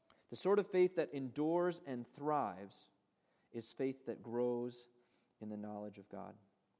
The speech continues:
And so in conclusion, I want to encourage you to take time to meditate on this, self-assess. Honestly,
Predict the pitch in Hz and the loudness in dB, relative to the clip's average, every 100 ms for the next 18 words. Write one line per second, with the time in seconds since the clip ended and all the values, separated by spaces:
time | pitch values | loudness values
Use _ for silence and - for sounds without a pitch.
0 | _ _ _ _ _ _ _ _ _ _ | _ _ _ _ _ _ _ _ _ _
1 | _ _ _ _ _ _ _ _ _ _ | _ _ _ _ _ _ _ _ _ _
2 | _ 123 123 170 175 170 185 165 151 147 | _ -10 -4 -4 -4 -4 -2 -2 0 0
3 | 165 147 147 - 185 175 175 175 151 - | 0 -2 -8 -2 0 2 -2 -6 -8 -2
4 | 175 190 - - 170 165 165 165 - _ | 0 0 -2 -8 -6 -4 -4 -6 -14 _
5 | _ _ 139 123 135 131 117 113 98 - | _ _ -8 -2 -2 -2 -2 -6 -8 -8
6 | 101 95 95 104 - _ _ _ _ _ | -16 -16 -16 -18 -20 _ _ _ _ _
7 | _ - 139 147 127 120 104 - - _ | _ -4 -2 -4 -8 -8 -8 -14 -20 _
8 | _ _ _ _ _ _ _ _ _ _ | _ _ _ _ _ _ _ _ _ _
9 | _ _ _ 160 185 208 - 208 202 | _ _ _ 0 0 0 -2 -2 -2